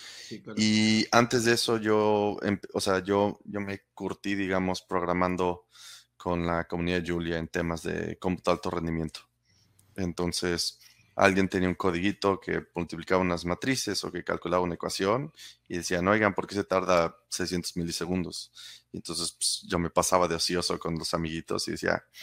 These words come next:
Speaker 2: "Oye, lo bajé a trescientos". Y llegaba él y decía, "Uy, lo bajé a cien". Y luego llegaba alguien y dice, "Ah, yo lo tengo en dos microsegundos". Y así, <laughs> ¿no?
Speaker 1: <laughs>
Speaker 2: Eh, sí, hay, hay gente muy, muy, muy atascada de código rápido en Julia y, eh,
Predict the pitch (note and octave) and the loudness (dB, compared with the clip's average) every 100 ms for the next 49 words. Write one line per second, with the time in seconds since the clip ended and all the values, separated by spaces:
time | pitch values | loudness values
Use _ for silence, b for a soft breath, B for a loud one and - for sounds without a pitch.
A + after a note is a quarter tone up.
0 | B B - F#2 F2 G2 F#2+ F2+ - F2+ | B B -2 2 4 4 2 0 0 0
1 | E2+ - - E2+ E2+ F2 E2+ F2 E2+ F2 | 0 -8 -8 -4 2 2 2 -2 -2 0
2 | F2 - G#2+ G#2+ E2 E2+ F2+ F#2+ - G#2+ | -2 -2 -2 -2 0 0 4 2 4 2
3 | C3 C3+ B B F#2+ F#2 F2+ F#2 F#2+ F#2+ | 2 0 B B 4 6 6 6 6 4
4 | F#2 F#2 D#2 G2+ G2 G2 F#2 G2 F2 F#2+ | 2 0 4 4 6 2 0 0 2 2
5 | G2 F#2 F2 - E2+ F2+ D#2 - - - | 2 0 -2 -2 -2 -2 -2 -4 -4 -4
6 | - - - - - - _ E3 - - | -2 -4 -4 -8 -8 -10 _ -14 -12 -12
7 | F#3+ F#3 - D#3 - - - _ - G#2+ | -8 -8 -6 -8 -6 -10 -14 _ 6 8
8 | F#2+ F2+ F2 - A2+ G#2+ G#2 G#2+ G#2 G#2 | 8 6 4 6 8 8 8 8 6 2
9 | A2 A2 G#2 G2 G#2 G2+ G2 G2 G2+ F#2 | 2 -2 -2 0 2 2 0 -2 0 0
10 | G2 G#2+ G#2 G2 F2 - F2+ F2 D#2+ - | 0 2 0 -2 -6 0 0 0 -4 -6
11 | E2 E2 E2 F2+ - E2+ E2 D#2+ F2+ G2+ | -8 -6 -4 -4 -4 -6 -6 -6 -6 -6
12 | G2 E2 D#2 _ B B B B B B | -6 -8 -10 _ B B B B B B
13 | _ F#2 F2+ F2 F2 | _ -6 -4 -2 -4